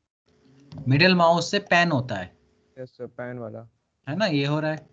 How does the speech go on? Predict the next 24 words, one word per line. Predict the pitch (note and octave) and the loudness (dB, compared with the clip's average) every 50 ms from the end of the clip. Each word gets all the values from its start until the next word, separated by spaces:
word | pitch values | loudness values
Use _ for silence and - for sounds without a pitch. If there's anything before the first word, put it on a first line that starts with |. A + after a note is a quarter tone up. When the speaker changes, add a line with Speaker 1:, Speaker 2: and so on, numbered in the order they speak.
| _ _ _ _ _ _ - | _ _ _ _ _ _ -2
Speaker 1:
मिडिल | C3 C3+ D3 D#3 D#3+ | 0 2 2 2 4
माउस | D#3+ D#3+ E3 E3+ E3+ | 4 4 4 2 0
किसी | - - F3 - G#3+ G3+ | -2 -4 -2 0 0 0
भी | G#3+ G#3 | 2 2
सॉफ्टवेयर | - G3 F#3+ F#3+ - G3+ G3+ | 0 -2 -2 -2 -2 0 0
में | G#3 G#3 G#3+ G3+ - | 2 2 0 0 2
कॉमन | - G3 F#3+ F#3 G3 F#3 | 4 4 6 6 4 4
होते | F3 C#3+ B2+ D3+ D3 | 2 0 0 0 0
हैं, | C#3+ C#3+ C#3 | 0 0 -2
कुछ | C3 B2 - - - | -4 -4 -4 -6 -2
चीज़ें | - F3+ E3+ F#3 F3+ | -2 0 2 2 2
होती | E3+ E3 E3+ F3+ | 0 0 0 0
हैं | F#3 F#3 | -2 0
कॉमन | - F3+ E3 D#3+ D#3+ D#3 | 0 0 2 2 4 4
होती | D3 C3 B2 B2+ C#3+ | 2 2 2 0 -2
है, | C#3 C#3 | -2 0
कोई | D3 D#3 D#3 D#3 | 2 2 2 2
भी | E3+ E3 | 0 0
सॉफ्टवेयर | - E3 D#3 D3 - D#3+ D#3+ D#3 | -2 -4 -4 -4 -2 0 2 2
आप | D3 - C#3+ | 2 0 -2
ले | C#3+ C#3 | -2 0
लो | C#3+ D#3+ D#3+ | 0 0 -2
उसी | D3 - - D#3 | -2 0 0 2
में | D#3 E3 E3 | 2 2 0